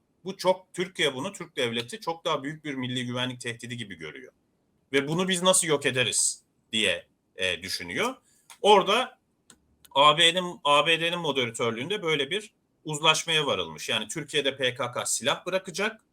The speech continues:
Suriye'de de Y P G Suriye devletine entegre olacak. Şimdi bunda anlaşılmış ama şunda anlaşılmamış, yani şu detaylar belirle-, şu,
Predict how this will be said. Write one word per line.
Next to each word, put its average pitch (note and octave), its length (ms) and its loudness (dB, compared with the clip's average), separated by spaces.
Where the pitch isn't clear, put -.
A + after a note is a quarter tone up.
Suriye'de D#3 680 2
de G#2 60 0
Y D#3 320 4
P D#3 160 2
G G3+ 380 -4
Suriye F3 520 2
devletine E3 440 -2
entegre F3+ 440 -2
olacak. G2+ 380 -6
Şimdi A#2+ 260 -10
bunda F#3 400 4
anlaşılmış F#3 560 0
ama G#3 320 0
şunda F3+ 340 0
anlaşılmamış, G2+ 540 -4
yani F#2 180 -8
şu C3+ 220 -12
detaylar B2 520 -4
belirle-, F#2 380 -6
şu, - 180 -16